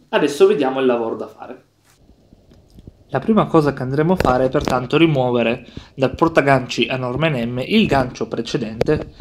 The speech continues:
e vedere, eh, come verrà, eh, a posizionarsi il nuovo gancio conduttore di corrente. Dato che lavorerà su un sistema Marklin, ho optato per il gancio originale Marklin per evitare,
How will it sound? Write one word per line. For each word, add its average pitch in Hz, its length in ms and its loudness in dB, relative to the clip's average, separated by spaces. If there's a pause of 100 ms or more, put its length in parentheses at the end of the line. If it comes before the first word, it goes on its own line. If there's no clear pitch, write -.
(280)
e 185 140 4
vedere, 160 580 8
eh, 123 480 2
come 185 280 4
verrà, 147 600 4
eh, 120 360 -4 (420)
a 175 120 2
posizionarsi 151 1000 -2
il 180 80 0
nuovo 175 280 2
gancio 117 420 -4 (2500)
conduttore 160 500 2
di 120 80 -2
corrente. 117 640 -4 (420)
Dato 208 440 6
che 165 120 2
lavorerà 151 400 6
su 151 100 -6
un 135 80 -8
sistema 151 320 -2
Marklin, 127 500 0 (360)
ho 156 120 -2
optato 131 500 2
per 127 160 2
il 123 260 2
gancio 123 300 -2
originale 117 340 -2
Marklin 113 440 0
per 131 160 -4
evitare, 120 560 0